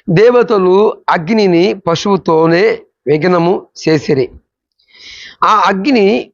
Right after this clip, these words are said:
భూలోకమును జయించినవాడు, ఆ అగ్ని భూమికి అధిపతై ఉన్నాడు. అశ్వము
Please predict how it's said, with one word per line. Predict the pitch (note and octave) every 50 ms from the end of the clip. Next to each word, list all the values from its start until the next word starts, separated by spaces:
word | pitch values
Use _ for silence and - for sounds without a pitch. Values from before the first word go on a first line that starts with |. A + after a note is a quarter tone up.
| _
భూలోకమును | C#3+ B2+ A2+ E3 G3+ A#3 A#3+ A#3 A#3+ A3+ - - A3+ G#3 G3 F#3 F3 E3+ F3 F#3+ A3 G3 - _ _ _ -
జయించినవాడు, | A2+ - - E3+ G3 G#3+ G#3 - - G3+ F#3+ F#3 F3 D#3+ D#3 D3+ D3 C3+ C3 A#2+ - _ _ _ _ _ _ _ - - - - - -
ఆ | F3 F3+ - - D#3
అగ్ని | G3+ F#3+ F3 G#3 A#3 G#3 F3+ F#3+ G#3+ - - C#3
భూమికి | C3 B2+ F#3+ G#3+ G#3+ G3+ F3 - - F3+ E3 E3 F3+ G3 G#3+ - _ _ _ _ _ -
అధిపతై | C#3 E3 E3 F#3+ F#3+ - F#3 E3 - F3+ E3+ F#3 E3+
ఉన్నాడు. | D#3 D#3 D3+ D3+ D3+ D3 C#3+ C#3 C3+ C#3 C3+ A#2+ - _ _ _ _ _ _ _ _ _ _ _ _ - - - - - - - - _ _ _ _ -
అశ్వము | G#3 A3+ G#3+ - - D4+ C4+ B3 A#3 G3+ G3+ A3+ B3 G#3 - -